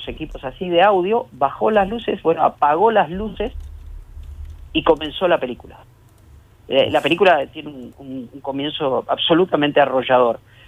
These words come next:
Yo creo que empecé a llorar en el minuto diez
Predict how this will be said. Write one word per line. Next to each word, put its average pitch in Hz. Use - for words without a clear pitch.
Yo 247
creo 339
que 240
empecé 185
a 170
llorar 147
en 156
el 135
minuto 143
diez 226